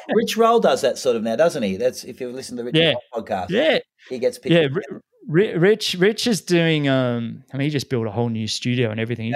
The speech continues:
Speaker 1: Yeah,
Speaker 2: doing
Speaker 1: yeah.
Speaker 2: exceptionally well. Um, and that was a real treat when I reached out to him and said, "Do
Speaker 1: Yeah.
Speaker 2: you wanna come on my show?" And he said, "Yeah." I was like, <laughs> "Huh,
Speaker 1: He's a
Speaker 2: wow."
Speaker 1: tough one. He's a, he's our tra-, my old training partner in L A. I, I was,
Speaker 2: Yeah.
Speaker 1: I remember when he started that podcast, I didn't even know what a podcast was. I'm like, "What?"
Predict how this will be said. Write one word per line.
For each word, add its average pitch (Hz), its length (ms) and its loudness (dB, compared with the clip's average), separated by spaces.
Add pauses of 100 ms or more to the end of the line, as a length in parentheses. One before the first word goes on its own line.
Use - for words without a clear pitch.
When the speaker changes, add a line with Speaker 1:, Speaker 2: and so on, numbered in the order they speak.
Speaker 1:
Yeah, 107 80 4
Speaker 2:
doing 110 120 2
Speaker 1:
yeah. 95 40 -8
Speaker 2:
exceptionally 120 560 -8
well. 107 420 -8
Um, 117 400 -8
and 175 120 2
that 262 100 2
was 185 100 4
a 165 60 6
real 139 160 6
treat 135 300 2
when 127 100 -2
I 120 40 2
reached 123 280 0
out 104 120 -4
to - 60 -6
him 156 140 2
and 123 80 -2
said, 135 120 -2
"Do 147 40 2
Speaker 1:
Yeah. 139 80 2
Speaker 2:
you 110 60 -2
wanna 110 160 -4
come 120 120 -8
on 107 120 -6
my 139 140 2
show?" 117 240 -2
And 147 100 -2
he 170 80 -2
said, 131 180 -4
"Yeah." 147 120 2
I - 100 -2
was 160 140 0
like, - 220 -2
<laughs> - 40 -2
"Huh, 302 120 4 (320)
Speaker 1:
He's 165 220 -8
a - 40 -4
Speaker 2:
wow." - 220 4
Speaker 1:
tough 123 160 0
one. 120 180 -2
He's 196 220 0
a, 147 80 0
he's 190 280 0
our 151 240 6
tra-, - 280 -4
my 135 160 0
old 131 140 2
training 208 320 -4
partner 113 380 -4
in 110 260 -6
L 120 160 0
A. 175 300 0 (240)
I, 160 60 4
I 190 200 4
was, 233 100 2
Speaker 2:
Yeah. 196 180 4 (200)
Speaker 1:
I 175 60 4
remember 226 180 2
when 226 80 4
he 196 80 2
started 165 320 2
that 135 200 2
podcast, 196 360 2
I 202 80 0
didn't 240 140 -2
even 190 120 4
know 143 120 4
what 135 40 4
a 127 40 2 (180)
podcast 117 360 0
was. 190 340 2
I'm 107 80 -6
like, 117 160 -2
"What?" 196 260 0